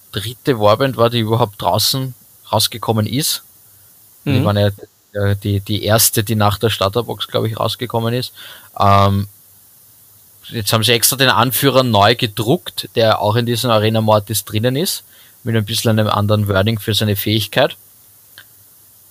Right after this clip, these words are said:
Speaker 1: Aber eben, wird, wird das in Zukunft relevant sein? Kommt was Neues mit diesen, mit diesen Rise-Countern oder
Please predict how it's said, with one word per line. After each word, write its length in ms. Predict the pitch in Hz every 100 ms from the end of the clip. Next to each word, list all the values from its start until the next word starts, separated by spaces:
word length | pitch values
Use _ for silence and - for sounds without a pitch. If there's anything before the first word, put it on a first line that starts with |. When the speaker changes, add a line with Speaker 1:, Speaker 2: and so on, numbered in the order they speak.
| _ _ _ _ _ _ _ -
Speaker 1:
Aber 240 | 95 104
eben, 380 | 107 104 107 98 -
wird, 200 | 120 113 -
wird 220 | 123 127
das 140 | 139
in 100 | 127
Zukunft 400 | 113 139 143 -
relevant 440 | 113 107 98 101 -
sein? 320 | - 156 208
Kommt 280 | - 120 113
was 160 | 110
Neues 340 | 107 90 117 -
mit 200 | 151 -
diesen, 440 | 135 151 143 139
mit 160 | 127 113
diesen 380 | 127 127 131 127
Rise-Countern 1080 | - - 110 98 123 - 143 147 160 185
oder 420 | 156 120 117 120